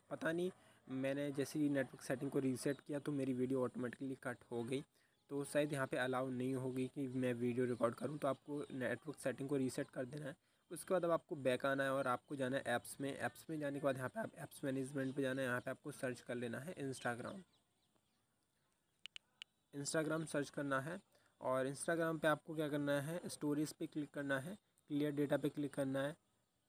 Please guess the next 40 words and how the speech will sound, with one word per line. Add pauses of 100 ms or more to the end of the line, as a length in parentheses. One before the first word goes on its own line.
डिलीट
कर
देना
है,
क्लियर
कैश
कर (100)
देना
है (420)
और
यहाँ
से
आपको
ये
कर
देना
है। (460)
उसके
बाद
अब
आपको
यहाँ
से
बैक
चले
आना
है, (1800)
अब
जाना
है
प्ले
स्टोर
में
और
यहाँ
सर्च
कर
लेना
है
Instagram,